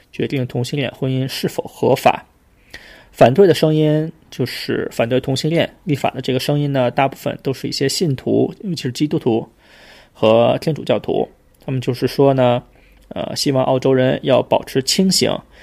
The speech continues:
一男一女结合才是婚姻的这种，呃，合法的定义。这个法律呢，一旦被改变，后果，呃，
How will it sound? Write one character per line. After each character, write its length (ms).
一 120
男 260
一 80
女 220
结 160
合 220
才 120
是 160
婚 180
姻 320
的 140
这 180
种， 180
呃， 100
合 200
法 280
的 200
定 220
义。 260
这 120
个 100
法 220
律 260
呢， 240
一 140
旦 260
被 160
改 180
变， 320
后 280
果， 280
呃， 360